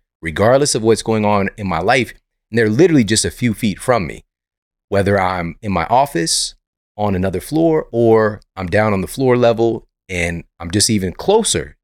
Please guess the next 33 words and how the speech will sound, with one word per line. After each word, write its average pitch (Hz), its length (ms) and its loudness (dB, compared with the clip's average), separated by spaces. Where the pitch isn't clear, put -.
to 95 120 -6
these 90 200 -2
items 107 300 -2
that 82 100 -4
are 76 60 -4
sitting 90 320 -2
right 98 240 2
outside 90 540 0
of 85 100 -16
my 76 160 -12
back - 320 -12
door, 123 320 -2
right? 87 180 -4
So 82 340 0
the - 80 -12
tools 160 280 4
that 156 100 0
even 220 180 4
today, 311 640 2
even 202 320 4
today, 151 520 2
I 113 80 4
planned 151 360 2
on, 143 140 4
you 143 60 -4
know 139 100 -2
what, - 260 2
if 98 100 -10
I've 101 140 0
got 110 200 0
time, 110 260 0
I'm 101 60 -2
gonna 90 260 -2